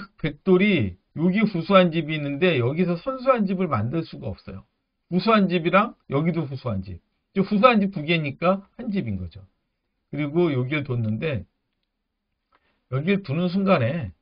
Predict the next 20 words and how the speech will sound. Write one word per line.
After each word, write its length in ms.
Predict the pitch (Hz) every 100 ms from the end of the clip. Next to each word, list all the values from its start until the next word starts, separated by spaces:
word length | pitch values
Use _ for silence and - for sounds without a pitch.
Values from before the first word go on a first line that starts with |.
| _ _ _ _ 127
요 140 | 151
돌이 280 | 175 165 180
이제 120 | 165
수가 260 | - 131 -
얼마 260 | 123 131
안 140 | 120 95
돼서 420 | 95 147 143 95 -
이런 240 | 123 151
걸 140 | 160
둬도 340 | 131 107 - -
안 80 | - 104
됩니다. 420 | 123 123 95 87 _ _ _ -
예, 140 | 117 110 _ _
확실히 380 | 196 - 208 214
잡기 380 | - 110 175 170
위해서 260 | 156 147
하나 220 | 170 160
더 140 | 165 -
보강한 420 | 120 117 147 160
거고요. 500 | 123 98 135 135 98